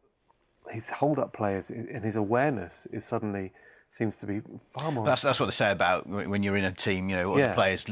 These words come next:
Speaker 2: lift you, don't you, when,
Speaker 1: Yeah.
Speaker 2: when you're
Speaker 1: I guess
Speaker 2: playing
Speaker 1: the
Speaker 2: with better
Speaker 1: intelligence
Speaker 2: players,
Speaker 1: of the,
Speaker 2: the,
Speaker 1: of the
Speaker 2: yeah,
Speaker 1: movement, et cetera,
Speaker 2: works
Speaker 1: brings
Speaker 2: for
Speaker 1: out
Speaker 2: you.
Speaker 1: the best. Yeah, absolutely. But,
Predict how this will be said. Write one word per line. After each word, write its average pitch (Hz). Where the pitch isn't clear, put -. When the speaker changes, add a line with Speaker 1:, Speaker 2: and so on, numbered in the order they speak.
Speaker 2:
lift 104
you, 95
don't 95
you, 92
when, 95
Speaker 1:
Yeah. 101
Speaker 2:
when 98
you're -
Speaker 1:
I -
guess 156
Speaker 2:
playing 107
Speaker 1:
the 101
Speaker 2:
with -
better 120
Speaker 1:
intelligence 104
Speaker 2:
players, 107
Speaker 1:
of 104
the, 95
Speaker 2:
the, 82
Speaker 1:
of 98
the 107
Speaker 2:
yeah, 98
Speaker 1:
movement, 95
et 92
cetera, 98
Speaker 2:
works 95
Speaker 1:
brings 98
Speaker 2:
for 87
Speaker 1:
out 87
Speaker 2:
you. 98
Speaker 1:
the 98
best. 95
Yeah, 110
absolutely. 110
But, -